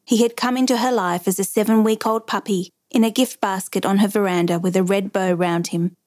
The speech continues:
and a card that asked, "Will you be my mummy?" For over a decade, the dog had, in many ways, been her baby.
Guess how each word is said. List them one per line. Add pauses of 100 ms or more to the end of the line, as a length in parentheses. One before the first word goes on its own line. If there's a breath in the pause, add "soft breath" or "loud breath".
(200)
and
a
card
that
asked, (320)
"Will
you
be
my
mummy?" (920)
For
over
a
decade,
the
dog
had,
in
many
ways,
been
her
baby.